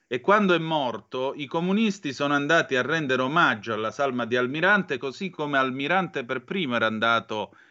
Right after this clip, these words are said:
a rendere omaggio alla salma del povero Berlinguer. Questo non dobbiamo dimenticarlo,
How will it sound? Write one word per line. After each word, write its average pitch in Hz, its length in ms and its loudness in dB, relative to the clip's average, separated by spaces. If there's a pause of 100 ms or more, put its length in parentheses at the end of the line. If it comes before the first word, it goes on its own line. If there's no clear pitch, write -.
a 123 120 -2
rendere 143 400 0
omaggio 131 500 -2
alla 120 180 -2
salma 117 380 -4
del 110 180 -6
povero 110 400 -4
Berlinguer. 95 880 -4
Questo 165 360 0
non 123 180 2
dobbiamo 123 420 2
dimenticarlo, 110 880 -4